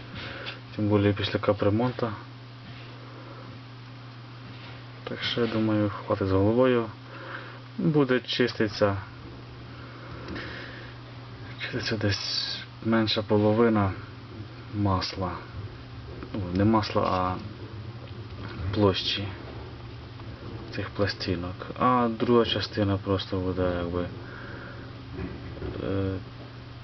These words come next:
не, не буде чиститися. Вона буде масло чистить, але її почистить, треба буде це розбирати все.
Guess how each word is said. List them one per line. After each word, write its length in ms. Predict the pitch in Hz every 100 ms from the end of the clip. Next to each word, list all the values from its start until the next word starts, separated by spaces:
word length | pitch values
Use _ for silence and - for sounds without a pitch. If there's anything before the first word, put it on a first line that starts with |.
| - - - - - - - - - - - - - - 107
не, 360 | 107 110 117 - - -
не 180 | 117
буде 320 | 113 117 104 95
чиститися. 400 | - 90 - 95
Вона 220 | 98 104
буде 300 | 107 101 101
масло 440 | 104 107 104 110
чистить, 560 | 101 147 156 - 98 -
але 680 | - 98 95 101 113 110 107 107 - - - - - - - 85
її 320 | 101 101 127
почистить, 560 | 135 117 - 107 - 95
треба 220 | 107 104
буде 260 | 101 95 92
це 200 | 92 90
розбирати 500 | 92 90 87 85 80
все. 180 | -